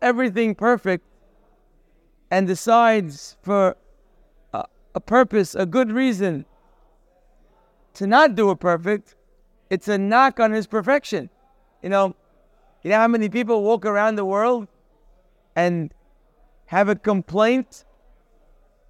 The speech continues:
on the Creator? What kind of messed up world they made?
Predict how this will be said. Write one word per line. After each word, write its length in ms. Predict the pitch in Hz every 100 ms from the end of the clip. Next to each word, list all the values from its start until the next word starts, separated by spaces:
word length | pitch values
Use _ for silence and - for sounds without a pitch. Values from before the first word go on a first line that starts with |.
| -
on 140 | 185
the 100 | 196
Creator? 600 | - 190 202 240 254 220 - _ _
What 120 | 165
kind 140 | 220 202
of 80 |
messed 380 | 180 175 208 -
up 160 | 214 165
world 300 | 190 220 233
they 80 | 240
made? 260 | 262 262